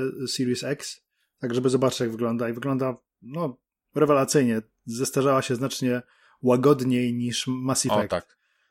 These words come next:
Speaker 1: E, to w ogóle nie ma, nie ma o czym mówić
Speaker 2: Mhm.
Speaker 1: tutaj. To jest gra bardzo, mm, dobrze i tak wydaje mi się, mm,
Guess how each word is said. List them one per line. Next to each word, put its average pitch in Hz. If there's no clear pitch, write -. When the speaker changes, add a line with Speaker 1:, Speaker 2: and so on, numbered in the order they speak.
Speaker 1:
E, 113
to 113
w 110
ogóle 120
nie 123
ma, 127
nie 135
ma 107
o 104
czym -
mówić 120
Speaker 2:
Mhm. 101
Speaker 1:
tutaj. 107
To 117
jest 113
gra 113
bardzo, 120
mm, 113
dobrze 135
i 123
tak 120
wydaje 131
mi 131
się, 123
mm, 120